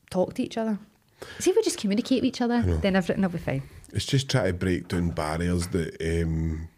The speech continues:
Speaker 2: I mean, we talk a lot on this podcast about conditioning, how soc-, how society's conditioned, um, all is to think a certain way, to act a certain way. Um, and I, I think as human beings, I think as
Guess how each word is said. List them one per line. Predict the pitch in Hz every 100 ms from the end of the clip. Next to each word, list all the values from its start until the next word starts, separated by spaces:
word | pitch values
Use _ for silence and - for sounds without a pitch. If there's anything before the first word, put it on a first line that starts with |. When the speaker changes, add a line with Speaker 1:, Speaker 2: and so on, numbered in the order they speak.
| _ - -
Speaker 2:
I |
mean, | 87 87
we |
talk | 85 98 92
a | 82
lot | 85 87 -
on | 87
this | 82 85
podcast | - 80 76 80 85 -
about | 76 -
conditioning, | - 82 82 - 87 87
how | 82 82
soc-, | - 78 - -
how | - 87
society's | 87 85 80 76 73 87 85
conditioned, | - 80 73 - 85 82 80 -
um, | 80 82 80 78 80 78 -
all | 80 85
is | 87 90 85
to | -
think | 85 - 87 92
a | 92
certain | - 87 - 90
way, | 90 87
to | 87 - 78
act | 82 -
a | 90
certain | - 76 - 82
way. | 85 87 - - - - - 92
Um, | 87 85 82 82 80 -
and | 87
I, | 87 87 - - - - - -
I | 82
think | - 110 117 - -
as | - -
human | 90 90 82
beings, | 82 95 104
I | 101
think | 98 101 -
as | 104 90